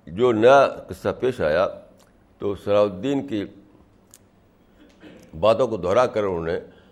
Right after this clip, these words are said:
یہ impression دیا لوگوں کو کہ بس gun اٹھاؤ اور بم اٹھاؤ اور پھر تم کو وہی اچیومنٹ ہوگی جو صلاح الدین کی ہوئی تھی۔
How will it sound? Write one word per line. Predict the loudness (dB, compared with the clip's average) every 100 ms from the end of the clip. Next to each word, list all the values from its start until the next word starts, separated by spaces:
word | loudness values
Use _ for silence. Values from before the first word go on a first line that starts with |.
| _ _ _
یہ | -4 -4
impression | -2 -4 -2 -2 2
دیا | 2
لوگوں | 2 -2
کو | -2 -4 -4 -10 -20 _ -20 _ _ _ _
کہ | -2 -2
بس | -2 -2 -2 -4 -20 _ _ _ _ 0
gun | 2
اٹھاؤ | 2 2 6 6 4 -4 -18 _ _ _ _ _ _ _
اور | -6 -4 -4
بم | -8 -16 2 2 2
اٹھاؤ | 0 4
اور | 4 2
پھر | -4 -6
تم | -8 -8
کو | -8
وہی | -4 -4 -4 -8 -12 _ _ _ _ _
اچیومنٹ | -12 -8 -6 -6 -6
ہوگی | -6 -6
جو | -6 -8 -10 -6
صلاح | -4
الدین | -4 -6 -8
کی | -10
ہوئی | -12 -14
تھی۔ | -18